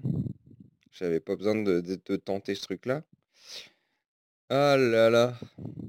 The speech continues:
Mais bon, je l'ai fait. Donc ça fait, euh, une journée à dix heures, quoi. Dix heures, dix heures et demie de, de, de, de pédalage, hein.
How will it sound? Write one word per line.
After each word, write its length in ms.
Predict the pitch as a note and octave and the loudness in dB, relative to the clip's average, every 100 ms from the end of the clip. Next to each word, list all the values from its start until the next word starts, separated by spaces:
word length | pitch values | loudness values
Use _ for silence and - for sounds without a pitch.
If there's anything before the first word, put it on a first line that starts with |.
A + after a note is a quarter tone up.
| - | -6
Mais 220 | B2 D#3 | 0 2
bon, 180 | C#3+ C#3+ D3 - - - _ _ _ _ _ _ _ _ _ _ _ | 4 0 -2 -6 -12 -20 _ _ _ _ _ _ _ _ _ _ _
je 140 | - C3+ | -2 0
l'ai 100 | C#3 | 2
fait. 360 | B2+ C#3 E3+ _ _ _ _ _ _ | 2 2 0 _ _ _ _ _ _
Donc 120 | A2 | -8
ça 140 | - B2 | -2 0
fait, 240 | C#3+ D3 | 4 6
euh, 380 | C#3 A#2+ A#2 A#2+ | 8 8 6 4
une 100 | A#2 | 2
journée 360 | A#2 B2+ D3 | 0 2 2
à 160 | A2+ G2 | 2 0
dix 320 | G2 A2+ A#2 | -2 -6 2
heures, 200 | G#2+ - | 2 2
quoi. 160 | - E2+ _ _ _ _ - | -6 -14 _ _ _ _ -20
Dix 340 | G2+ A2+ A2+ | -12 -6 0
heures, 260 | A#2+ C3 C3 | 4 4 4
dix 240 | A2 A2 | 0 2
heures 140 | A#2+ A#2 | 2 4
et 80 | A#2 | 0
demie 220 | B2 B2 | -2 -4
de, 180 | G#2 G2 | -4 -2
de, 320 | G#2+ G#2 G#2 | 2 2 2
de, 480 | G2 G#2 G2+ G#2 A2 _ _ _ - | 2 2 4 4 0 _ _ _ -4
de 100 | A#2+ | -2
pédalage, 640 | - A#2+ A2+ A2 F#2+ | 2 4 4 6 2
hein. 120 | F#2 | 0